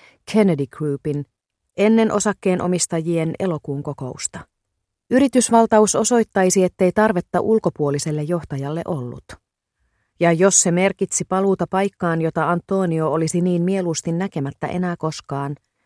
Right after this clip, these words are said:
niin olkoon sitten niin. Iloton hymy häivähti Antonion huulilla.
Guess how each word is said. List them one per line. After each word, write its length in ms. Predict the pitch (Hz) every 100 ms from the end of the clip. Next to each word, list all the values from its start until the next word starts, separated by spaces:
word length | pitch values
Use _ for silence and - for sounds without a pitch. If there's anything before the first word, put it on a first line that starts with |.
| _ _
niin 200 | 196 190 190
olkoon 380 | 214 190 160 151
sitten 360 | 165 - 170
niin. 280 | 160 123 143 _ _ _ _ _ _ _ _ _ _ _ _ _ _ _ _ -
Iloton 440 | 247 277 247 220
hymy 220 | 240 226
häivähti 540 | 196 214 175 143 - 156
Antonion 560 | 156 185 170 147 139
huulilla. 480 | 143 151 135 131 139